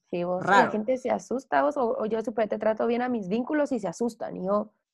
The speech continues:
Speaker 1: te estoy
Speaker 2: Ujú.
Speaker 1: tratando bien, ¿va? O sea,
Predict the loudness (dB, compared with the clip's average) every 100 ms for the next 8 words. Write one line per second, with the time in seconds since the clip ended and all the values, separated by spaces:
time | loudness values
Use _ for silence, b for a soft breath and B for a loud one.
0 | _ _ _ _ _ _ -12 -10 -6 -6
1 | -4 0 0 0 2 0 0 -4 -8 _
2 | _ 0 0